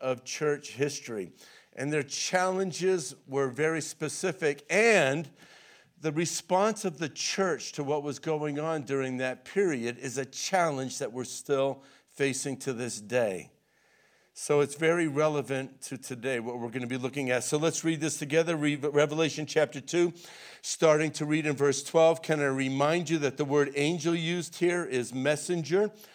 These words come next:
So I believe that this is an address first to the, the messenger or the pastor that's leading that church. He's responsible to give the word of God, and then he addresses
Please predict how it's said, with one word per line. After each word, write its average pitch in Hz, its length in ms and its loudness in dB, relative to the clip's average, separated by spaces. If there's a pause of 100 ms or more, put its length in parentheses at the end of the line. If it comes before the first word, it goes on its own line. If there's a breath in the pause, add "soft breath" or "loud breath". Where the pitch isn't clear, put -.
(360 loud breath)
So - 280 4
I 151 100 8
believe 151 400 2
that 139 140 2
this 160 220 0
is 147 220 0
an 139 200 0
address 143 520 2
first 165 480 2
to 160 140 0
the, 123 300 2 (260 loud breath)
the 147 100 2
messenger 160 720 2
or 143 160 2
the 127 140 0
pastor 147 640 0
that's 143 320 -2
leading 151 380 0
that 127 260 2
church. 165 560 -2 (500 loud breath)
He's 135 240 -2
responsible 160 920 0
to 143 120 -8
give 131 220 -4
the 135 80 -2
word 135 240 2
of 117 100 -6
God, 151 380 4
and 127 180 -4
then 147 140 0
he 147 140 2
addresses 127 760 0